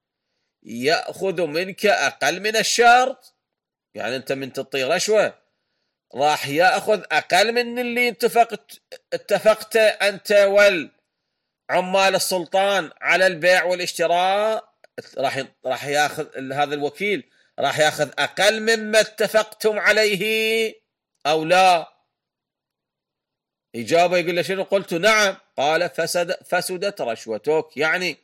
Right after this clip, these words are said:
هذا الشيء اللي أنت راح ت-، ترشوه من أجله صار محرم،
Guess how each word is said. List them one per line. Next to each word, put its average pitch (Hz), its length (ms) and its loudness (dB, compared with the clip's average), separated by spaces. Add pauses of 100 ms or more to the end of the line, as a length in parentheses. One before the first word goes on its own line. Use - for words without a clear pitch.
(1700)
هذا 139 260 0
الشيء 175 320 -2
اللي 165 260 -6
أنت 147 160 -8
راح 147 220 0
ت-، - 300 -12 (540)
ترشوه 147 800 -4
من 156 180 -4
أجله 156 680 -2
صار 165 260 0
محرم، 156 560 0